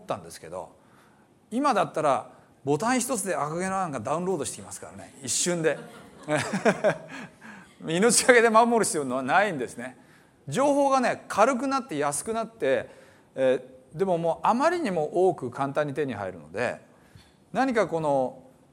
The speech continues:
常に知識をこう追い求めてるというか、えー、そういうものを持ってないと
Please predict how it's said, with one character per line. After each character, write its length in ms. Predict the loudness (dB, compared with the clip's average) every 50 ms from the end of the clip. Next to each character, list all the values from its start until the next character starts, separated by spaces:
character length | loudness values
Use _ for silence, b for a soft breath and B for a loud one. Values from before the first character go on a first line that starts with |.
| _ _ _ _ _ -10
常 260 | -8 -4 -2 0 0
に 120 | -2 -2
知 200 | -2 0 0 2
識 300 | 0 0 -2 -2 0 2
を 340 | 2 2 2 0 -2 -10 -18 -20 -20 _ _
こ 220 | -12 -10 -10 -10 -8 -4
う 60 | -2 0
追 80 | 0 0
い 60 | 0
求 220 | -2 -2 -2 -2
め 120 | -2 -4 -4
て 120 | -6 -10
る 80 | -12 -14
と 120 | -16 -20
い 60 | -20
う 40 | -20
か、 240 | -18 -18 -18 -18 -20 _ _ _ b b b b b b b b b _
え 320 | -20 -20 -18 -18 -18 -20 -18 -10
ー、 40 |
そ 120 | -2 2 2
う 20 |
い 40 | 4
う 20 |
も 80 | 4 4
の 60 | 2
を 20 | 2
持 160 | 2 2 0
っ 100 | 0 -4
て 100 | -4 -4
な 120 | -2 -2
い 80 | -4 -4
と 440 | -2 0 0 0 0 -2 -8 -14